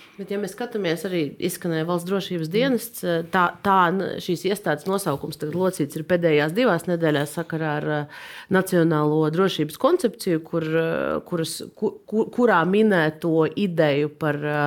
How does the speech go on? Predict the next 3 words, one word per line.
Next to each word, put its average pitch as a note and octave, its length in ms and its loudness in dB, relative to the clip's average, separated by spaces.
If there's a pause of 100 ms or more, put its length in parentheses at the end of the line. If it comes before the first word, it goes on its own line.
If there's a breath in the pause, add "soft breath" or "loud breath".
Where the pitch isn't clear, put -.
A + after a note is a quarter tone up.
(380 loud breath)
sabiedrisko E3 680 4
mēdīju, E3 640 4 (200)
ā, - 280 -12